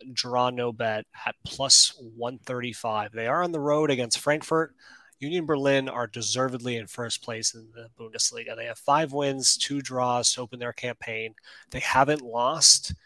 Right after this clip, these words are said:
in their last fourteen matches. I mean, Frankfurt has had a decent start, winning three of their first seven, but they've lost two of their four matches at home. Uh, I, I wanted to take the over,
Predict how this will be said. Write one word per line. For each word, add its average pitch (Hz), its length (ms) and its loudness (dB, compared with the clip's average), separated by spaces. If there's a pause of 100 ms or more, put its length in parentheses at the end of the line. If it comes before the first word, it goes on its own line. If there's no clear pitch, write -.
(180)
in 127 140 -10
their 117 160 -10
last 120 380 0
fourteen 123 520 -10
matches. - 800 0 (320)
I 135 40 -4
mean, 151 140 0
Frankfurt 180 440 0
has 147 180 8
had 147 160 6
a 139 40 4
decent 139 320 2
start, 123 400 0 (180)
winning 127 240 -4
three 139 240 -4
of 135 100 0
their 131 80 -2
first 139 300 2
seven, 123 400 -2
but 113 140 -12
they've 123 160 -2
lost 139 340 4
two 147 240 -2
of 120 140 -4
their 123 140 -6
four 131 380 -4
matches 120 420 -2
at 110 140 -8
home. 160 400 0 (560)
Uh, 110 280 -2
I, 120 260 -2
I 131 60 0
wanted 160 360 6
to 170 80 0
take 156 220 2
the 131 160 0
over, 139 420 -2